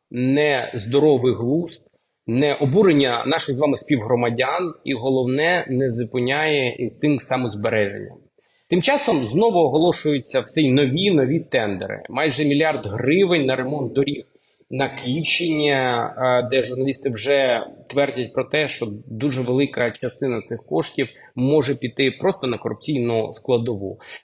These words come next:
П'ятсот дев'яносто п'ять мільйонів на сім кілометрів доріг на Закарпатті. Ну,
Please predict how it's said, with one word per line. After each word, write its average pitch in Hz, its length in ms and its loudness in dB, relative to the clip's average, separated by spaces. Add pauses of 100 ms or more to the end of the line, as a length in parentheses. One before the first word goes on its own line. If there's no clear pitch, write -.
П'ятсот 135 400 0
дев'яносто 156 420 0
п'ять 160 420 0
мільйонів 143 640 2
на 131 80 -4
сім 165 280 2
кілометрів 135 720 0
доріг 131 440 0
на 135 120 0
Закарпатті. 147 880 -2 (200)
Ну, 139 260 0